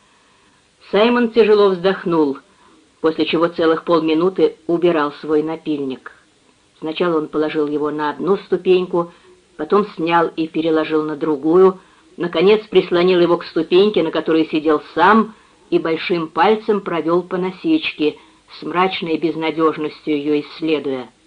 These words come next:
«Пожалуй, теперь в самый раз», — сказал он.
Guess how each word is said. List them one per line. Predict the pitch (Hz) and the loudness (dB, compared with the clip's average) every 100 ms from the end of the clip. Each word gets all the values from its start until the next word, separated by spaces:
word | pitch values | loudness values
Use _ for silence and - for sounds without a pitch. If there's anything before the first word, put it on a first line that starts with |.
| _ _ _ _ _ _ _ _ _ _ _ _ | _ _ _ _ _ _ _ _ _ _ _ _
«Пожалуй, | 170 147 151 170 190 185 - _ _ _ - _ _ | -8 -4 0 4 6 6 2 _ _ _ -20 _ _
теперь | 165 156 170 | -8 -2 -4
в | 175 | -4
самый | - 156 170 | -2 0 0
раз», — | 165 127 123 - | 0 -2 -6 -12
сказал | 151 135 143 139 | -12 -8 -4 -4
он. | 135 | -4